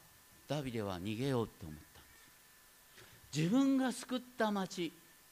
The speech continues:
で、その人々が裏切るかもしれない、それに対して何も言わずに黙って引き下がったんです。そして、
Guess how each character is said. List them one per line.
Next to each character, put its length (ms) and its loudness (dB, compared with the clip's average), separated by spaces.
で、 80 6
そ 180 2
の 120 6
人 180 0
々 220 4
が 120 6
裏 280 6
切 100 0
る 100 0
か 120 0
も 120 2
し 160 -2
れ 140 2
な 160 2
い、 60 -4
そ 100 -2
れ 60 0
に 60 -2
対 180 0
し 40 -4
て 120 -2
何 280 2
も 140 2
言 100 2
わ 120 2
ず 140 -6
に 260 -2
黙 260 2
っ 60 -2
て 180 -12
引 200 -8
き 40 -12
下 160 0
が 120 2
っ 120 -8
た 60 -4
ん 80 -6
で 80 -14
す。 1900 -20
そ 100 8
し 80 2
て、 260 8